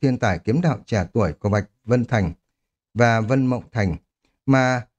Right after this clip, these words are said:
lý do khiến cho Lâm Bắc Thần cảm thấy hứng thú đối với thí kiếm chi dạ chính là muốn giúp đỡ Đinh Tam Thạch. Hắn không cần trở thành ngôi sao sáng trong cái cuộc khảo thí này, nhưng chắc chắn có năng lực tự bảo vệ bản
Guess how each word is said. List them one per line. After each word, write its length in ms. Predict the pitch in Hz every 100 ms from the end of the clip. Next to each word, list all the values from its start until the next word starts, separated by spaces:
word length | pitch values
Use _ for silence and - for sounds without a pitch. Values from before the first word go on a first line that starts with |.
| _ _
lý 180 | 151 202
do 220 | 208 202
khiến 240 | 196 165 208
cho 100 | 202
Lâm 180 | 190
Bắc 120 | 202 220
Thần 220 | 151 110 98
cảm 200 | 101 80
thấy 100 | 110
hứng 120 | 139
thú 220 | 147 123 170
đối 200 | 117 120
với 340 | 113 113 170 190
thí 140 | 139 160
kiếm 180 | - 170 190
chi 160 | 135
dạ 240 | 98 113 107 _ _ _
chính 180 | 208
là 60 | 196
muốn 260 | 107 107 147
giúp 220 | 196 196
đỡ 220 | 110 127
Đinh 240 | 160 113
Tam 180 | 117 107
Thạch. 220 | 104 98 - _ _ _ _
Hắn 260 | - 120 165
không 180 | 170 147
cần 240 | 135 107 - _
trở 140 | - 135
thành 180 | 135 156
ngôi 160 | 196
sao 220 | 196 190
sáng 300 | 190 113 143 214
trong 140 | 143
cái 100 | 160 165
cuộc 200 | 113 -
khảo 200 | 92 78
thí 200 | 117 190
này, 260 | 170 87 - _ _
nhưng 220 | 202 208 202
chắc 120 | 220 -
chắn 260 | 107 156 196 - _
có 180 | 107 123
năng 220 | 151 120
lực 220 | 113 107
tự 140 | 135 110
bảo 180 | 104
vệ 160 | 87 113
bản 220 | 98 92